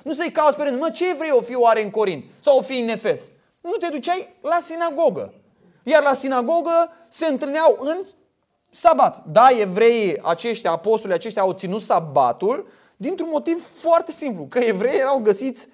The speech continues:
împreună în ziua sabatului. Dacă mie mi s-ar da loc sau fratelui Mihai să predicăm, uh, evreilor, noi am spune, "Noi numai duminică vă predicăm." Nu, n-am comentat, niciunul dintre noi n-ar comenta, ne-am duce în sabat, că dacă înțeleg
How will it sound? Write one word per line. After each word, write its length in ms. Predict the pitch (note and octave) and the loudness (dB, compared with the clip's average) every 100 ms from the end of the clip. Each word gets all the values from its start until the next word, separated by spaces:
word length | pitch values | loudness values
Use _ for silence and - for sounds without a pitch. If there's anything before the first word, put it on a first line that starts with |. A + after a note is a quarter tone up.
| _ _ | _ _
împreună 800 | D4 C4+ A#3 A#3 C#4+ C#4+ C#4+ C#4+ _ | -2 0 4 4 4 0 -2 -6 _
în 140 | A#3+ A#3 | -4 0
ziua 220 | C#4+ C4+ | 2 2
sabatului. 460 | C4+ B3+ A3 C#3+ | 4 4 2 2
Dacă 260 | E3+ B3+ B3 | 4 4 4
mie 180 | A#3 B3+ | 0 0
mi 80 | A3 | 0
s-ar 220 | A3+ F#3 | 0 4
da 200 | A3 F#3+ | 6 6
loc 280 | F3+ A#3 A#3 | 8 6 6
sau 160 | F3+ | 0
fratelui 360 | F#3+ G#3+ G3 G3 | 2 0 0 -4
Mihai 380 | F#3 F#3+ E3+ - - | -4 -2 -2 -4 -14
să 160 | - A#3 | 0 2
predicăm, 560 | A3 G3+ F#3+ A#3+ G#3 - - _ | 2 0 2 2 2 -2 -18 _
uh, 100 | E3+ E3+ D#3 C#3+ | 4 6 6 4
evreilor, 580 | A#3 A3 F#3+ F#3 A#3+ C4+ | 4 4 4 4 6 6
noi 120 | C4 | 6
am 80 | C#4+ | 2
spune, 180 | A#3+ G#3+ | 0 -2
"Noi 160 | G3 B3+ | 0 2
numai 220 | C4+ C4 | 4 2
duminică 360 | C#4+ A4+ G4+ | 2 -2 -2
vă 100 | D4 | -2
predicăm." 500 | A#3+ B3 F#3 F3 A#2 - _ _ _ _ - _ _ | 0 0 2 -2 -2 -10 _ _ _ _ -20 _ _
Nu, 320 | C4+ F#4+ E4 - - - | -4 -2 -2 -4 -16 -16
n-am 340 | B3+ D#4 F4 D4 | -6 -2 -2 0
comentat, 560 | E4 D#4 C4+ D#4+ D4 | 0 2 4 4 2
niciunul 360 | F4 - F4+ G4+ | -4 -6 -6 -4
dintre 240 | D#4 D4+ | -4 -4
noi 100 | D4+ C#4 | -4 -2
n-ar 140 | A#3 | -2
comenta, 360 | A3 A3+ A3+ A4 | -4 -6 -6 -4
ne-am 240 | E4+ D4 | -4 -4
duce 260 | D#4 B3 D4 | -4 -2 -2
în 260 | D4 F4 G#4 - _ _ _ _ _ | 0 -2 -6 -10 _ _ _ _ _
sabat, 680 | - - - D4 G#3+ C4 - | -18 -6 -2 4 4 4 -2
că 100 | A3 | 0
dacă 260 | G#3+ G#3+ | 0 0
înțeleg 600 | G#3+ G3 G#3 A#3+ C4 F#3+ | -6 -4 -2 2 2 0